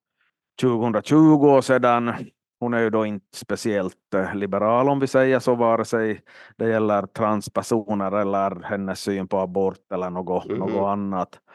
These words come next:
Speaker 1: Och om jag nu ska drista mig till att kommentera någonting annat om henne, men att det kan knappast till hennes nackdel, så det är en sån där som har, att hon deltog i skönhetstävlingar
Speaker 2: Mhm.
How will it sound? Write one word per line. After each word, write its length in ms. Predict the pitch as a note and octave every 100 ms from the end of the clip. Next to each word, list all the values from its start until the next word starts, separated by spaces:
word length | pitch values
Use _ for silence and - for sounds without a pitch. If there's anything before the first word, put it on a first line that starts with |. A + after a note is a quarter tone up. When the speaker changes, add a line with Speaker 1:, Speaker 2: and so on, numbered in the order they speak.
| - - - _ _ -
Speaker 1:
Och 240 | A2+ A#2 _ _ G2+ -
om 360 | A#2 C#3 D#3
jag 160 | D#3 D3+
nu 100 | C#3+
ska 240 | C3 -
drista 800 | B2+ A#2 A#2+ C3 D3 - - B2+
mig 240 | B2+ B2+ B2
till 600 | - C#3 C#3+ D#3 D3+ C#3
att 380 | - B2 A#2+ - - - -
kommentera 680 | B2+ B2 A#2+ A2+ B2+ C3 B2+
någonting 500 | A#2+ A#2 - A2+ G#2+
annat 760 | - B2 C#3+ D3 C3+ B2 - - _ - - -
om 340 | - B2 C#3 C#3
henne, 460 | C3+ C3+ A#2+ A#2+
men 200 | A#2+ A#2+
att 140 | A#2 A2+
det 140 | B2
kan 220 | A2+ A2+
knappast 480 | - A#2+ A2+ A2 -
till 120 | A2+
hennes 320 | A2+ A2+ G#2+
nackdel, 540 | A#2 B2 B2+ C3 B2+ A2+
så 200 | A#2 G2+ -
det 80 | A#2+
är 40 |
en 60 | A#2+
sån 140 | C3
där 100 | C3
som 200 | A#2+ C3
har, 220 | B2+ B2 A2 _ - - _
att 140 | C3
hon 140 | C#3 C#3+
deltog 400 | C#3+ C#3+ C#3+ C#3
i 40 |
skönhetstävlingar 1300 | - C3+ C3 B2+ A2 - A#2 A#2 A2+ A2+ A2 G#2+ G2+
Speaker 2:
Mhm. 80 | G2